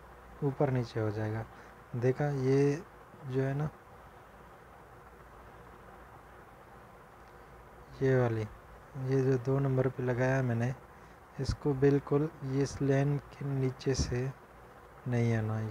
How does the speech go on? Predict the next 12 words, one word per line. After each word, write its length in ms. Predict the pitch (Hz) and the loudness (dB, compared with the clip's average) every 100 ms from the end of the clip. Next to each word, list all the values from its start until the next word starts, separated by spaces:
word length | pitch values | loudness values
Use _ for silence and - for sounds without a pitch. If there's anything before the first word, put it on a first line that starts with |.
| 107 | -2
ये 200 | 123 127 | 0 2
लाइन 380 | 120 120 123 120 | 2 0 0 0
जो 100 | 117 | 0
है 120 | 123 | 0
ना, 140 | 135 135 - - - - | -2 -6 -14 -20 -16 -6
इसको 360 | 131 - - 135 147 | -6 -6 -6 -4 -2
ऊपर 240 | 131 - 131 | -4 0 2
ही 60 | 123 | 4
रखना 340 | 113 - 107 | 2 -2 -4
है, 140 | 107 - - - - - | -4 -8 -16 -20 -18 -4
नहीं 180 | 123 127 | 0 2
तो 180 | 127 | 2